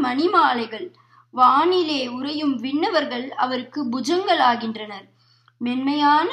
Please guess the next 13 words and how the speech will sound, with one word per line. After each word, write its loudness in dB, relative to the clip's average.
நுரைகளுடன் 0
கூடிய -4
அலைக்கடல்கள் -2
அவருக்கு -4
ஆடை. 2
ஞானமே 2
அவருக்கு -4
பிரகாசம். 2
சப்த 0
மேகங்களும் -2
அவருக்கு -6
ஜடாபாரங்களாகின்றன. 4
அவருக்கு -4